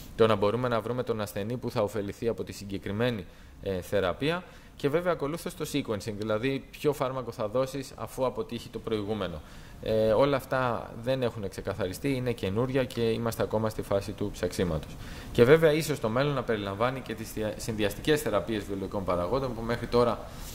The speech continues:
δεν έχουν δοκιμαστεί ευρέως, δεν είναι στις κατευθυντήριες οδηγίες,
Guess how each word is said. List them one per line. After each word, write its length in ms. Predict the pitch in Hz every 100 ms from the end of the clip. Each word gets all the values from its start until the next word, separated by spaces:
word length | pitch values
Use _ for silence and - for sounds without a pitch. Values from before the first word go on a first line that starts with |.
| - -
δεν 180 | 107 123
έχουν 180 | 123 117
δοκιμαστεί 640 | 104 98 95 - 110 92 -
ευρέως, 420 | 92 101 143 135
δεν 200 | 113 120
είναι 180 | 120 104
στις 120 | -
κατευθυντήριες 640 | 92 87 - 95 98 90
οδηγίες, 420 | 87 87 98 139